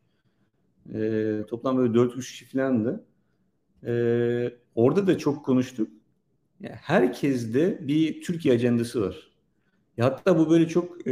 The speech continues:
yani kötü gittiğini söylediğimiz çeyrekte bile yüz elli milyon dolar yatırım olmuş Türkiye girişimlerine Q üçte. Yani yüz elli,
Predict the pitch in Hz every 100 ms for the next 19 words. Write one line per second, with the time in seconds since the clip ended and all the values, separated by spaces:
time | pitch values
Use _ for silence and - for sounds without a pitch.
0 | 131 135 135 131 123 123 120 156 - 143
1 | 139 139 139 139 - 127 123 123 175 147
2 | 98 - - _ _ _ _ _ _ _
3 | _ _ _ _ _ 113 110 131 151 165
4 | 139 143 139 139 139 117 - 135 113 101
5 | 113 - 107 - 104 - 196 180 117 101
6 | - 107 101 104 127 180 - 113 101 -
7 | - 135 - _ _ _ _ _ _ _
8 | _ _ 113 113 107 120 123 151 180 269
9 | 262 -